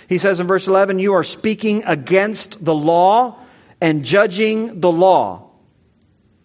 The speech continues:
And if you are a judge of the law, you're no longer a doer of the law, but a judge. Now, again, we don't have to spend a lot of time here because we've already dealt with this somewhat back in chapter two. When James uses the word law, what he's really talking about,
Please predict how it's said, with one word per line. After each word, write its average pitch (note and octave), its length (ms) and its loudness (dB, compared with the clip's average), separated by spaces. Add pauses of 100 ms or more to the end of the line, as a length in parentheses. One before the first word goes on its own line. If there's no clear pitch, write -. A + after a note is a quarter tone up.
(720)
And E3+ 160 -2
if F#3 120 0
you A#3 160 2
are G#3+ 140 4
a F#3 40 2
judge G#3 380 2
of G3+ 80 0
the G3+ 80 2
law, G3+ 240 4
you're G3+ 180 0
no G3+ 160 2
longer G#3 320 2
a E3 60 2
doer G#3+ 320 2
of G3+ 80 -2
the G#3 80 0
law, G3+ 220 2
but F3+ 120 0
a E3 80 2
judge. C#3+ 460 -2
Now, E3+ 260 0 (840)
again, F3+ 360 -2
we G3 100 2
don't G3+ 120 2
have F#3+ 100 -2
to F#3 100 -4
spend G3 220 -4
a E3+ 60 2
lot E3+ 240 2
of D#3+ 120 -6
time G3 340 -2
here D3+ 200 0
because D#3 320 -4
we've D#3 160 -2
already F3 220 0
dealt E3+ 340 0
with D#3 160 -4
this D3+ 500 -2 (400)
somewhat F3 460 -2
back E3 240 0
in D3+ 60 -4
chapter D3 300 -2
two. F3 280 -2
When C#3+ 140 -2
James F3+ 300 -2
uses F3+ 280 -4
the E3 80 -2
word E3 260 0
law, D3+ 480 2 (300)
what E3 160 0
he's D#3 180 0
really F#3+ 240 2
talking F#3+ 400 -2
about, D3 440 -2